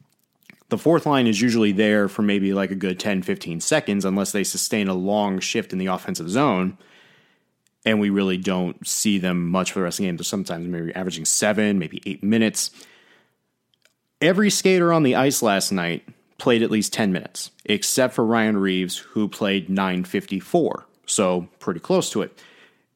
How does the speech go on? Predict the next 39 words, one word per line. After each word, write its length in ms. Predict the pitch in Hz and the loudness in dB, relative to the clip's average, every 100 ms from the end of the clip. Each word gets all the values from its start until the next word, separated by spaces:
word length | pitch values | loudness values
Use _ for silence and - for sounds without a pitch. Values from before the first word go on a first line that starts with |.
| - | 0
And 280 | 127 117 120 | 2 4 4
Reaves 420 | 143 151 123 117 | 4 4 2 2
even 280 | 131 123 113 | 2 4 2
scored 600 | - 185 190 107 113 120 _ _ | 2 2 4 4 0 -4 _ _
the 80 | 104 | 2
last 360 | 104 101 98 | 4 4 2
goal 200 | - 107 | 2 2
of 40 | 95 | 4
the 80 | 101 | 4
game 260 | 117 165 | 4 4
for 120 | 160 | 2
the 80 | 95 | 2
Golden 260 | 92 85 87 | 2 2 0
Knights, 440 | 80 87 - - | 0 -2 -4 -6
which 360 | 101 98 92 - | 0 0 0 0
was 220 | 107 98 | 0 2
a 160 | 95 90 | 0 0
fantastic 640 | - 95 90 110 120 107 | -2 -2 0 0 0 0
goal 180 | 95 98 | 2 2
by 140 | 95 | 2
the 80 | 82 | -2
fourth 300 | - 104 92 | -2 -2 0
line, 200 | 104 98 | 0 0
started 280 | 95 95 95 | 0 -2 0
with 120 | 92 | 0
a 80 | 87 | -2
dump 300 | 87 101 104 | 0 0 2
in 180 | 95 101 | 2 2
by 200 | 90 92 | 2 2
Nick 260 | 92 92 | 0 -2
Waugh, 380 | 95 90 92 107 - - - - - - | 0 2 2 0 -8 -20 -20 -20 -18 -6
uh, 240 | 90 87 | -2 0
led 260 | 90 95 98 | 0 0 0
to 120 | - | 0
a 40 | 92 | -4
play 280 | - 101 98 | -2 -2 0
by 200 | 95 92 | 0 0
William 320 | 98 95 95 | 2 2 0
Carrier, 720 | - 107 101 95 98 104 | 0 0 2 2 2 2